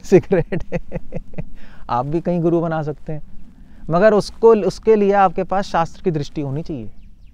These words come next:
इसीलिए तो हम कहते हैं इतनी सारी शिक्षाएं मिलती हैं इस सिगरेट से, इसीलिए हम कहते हैं कि हमारे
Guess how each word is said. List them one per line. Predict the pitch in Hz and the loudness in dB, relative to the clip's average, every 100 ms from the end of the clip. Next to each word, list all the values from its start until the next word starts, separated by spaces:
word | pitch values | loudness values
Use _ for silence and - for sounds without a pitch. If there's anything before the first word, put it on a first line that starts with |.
| - - - | -20 -20 -2
इसीलिए | 196 - 247 240 | -2 2 4 8
तो | 226 214 | 8 8
हम | 175 170 | 4 0
कहते | 151 143 202 | 0 0 0
हैं | 156 - - - 185 | -2 -4 -12 -8 -4
इतनी | - 226 247 | -2 0 0
सारी | - 175 190 208 | 0 -2 0 0
शिक्षाएं | 185 - 175 | -2 -6 -6
मिलती | 165 147 160 156 | -4 -6 -4 -4
हैं | 143 147 - - - - - 165 | -4 -6 -12 -16 -18 -18 -10 -6
इस | 156 - - - | -4 -6 -14 -6
सिगरेट | 160 147 170 151 | -2 0 -2 -2
से, | 156 165 - - - | -4 -4 -6 -12 -4
इसीलिए | 180 - 220 214 | -4 0 2 4
हम | 175 | 2
कहते | 147 143 160 | -2 -4 -6
हैं | 165 | -6
कि | 160 160 | -4 -4
हमारे | 135 139 135 147 156 | -4 -4 -2 0 -2